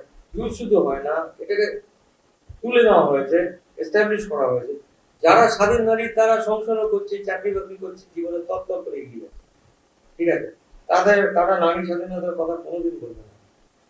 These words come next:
যারা স্বা-, স্বাধীন নারী তারা কিন্তু কোমর বেঁধে সংসার করেছে, তাদের প্রজন্ম একটার পর একটা প্রজন্ম বড় জায়গায়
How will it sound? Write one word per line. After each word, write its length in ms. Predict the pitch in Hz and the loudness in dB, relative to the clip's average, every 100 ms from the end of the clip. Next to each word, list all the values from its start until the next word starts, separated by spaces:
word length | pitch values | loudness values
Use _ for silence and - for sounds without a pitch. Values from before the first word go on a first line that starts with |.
| - - | -4 6
যারা 300 | 180 220 - | 10 10 6
স্বা-, 600 | 180 185 160 156 156 - | 4 2 2 -4 -8 -4
স্বাধীন 360 | 170 202 214 208 | 0 2 2 2
নারী 360 | 214 220 220 - _ _ | 2 0 -4 -14 _ _
তারা 200 | 180 202 | 6 6
কিন্তু 240 | 202 202 202 | 6 2 0
কোমর 480 | - 220 220 226 | 4 4 6 4
বেঁধে 260 | 214 214 202 | 6 6 4
সংসার 420 | 196 196 196 190 | 2 -2 -2 -2
করেছে, 420 | 185 185 185 185 180 | -4 -6 -8 -10 -6
তাদের 300 | 165 170 170 - _ - | -2 -2 -4 -12 _ -10
প্রজন্ম 560 | 175 214 208 202 196 196 - - - | -2 2 2 0 -4 -10 -16 -20 -14
একটার 280 | - 214 | -8 -4
পর 160 | 208 190 | -2 -2
একটা 200 | 180 180 | -4 -6
প্রজন্ম 420 | 165 170 170 170 | -4 -2 -2 -6
বড় 260 | 160 160 160 | -6 -4 -4
জায়গায় 280 | 160 156 | -6 -10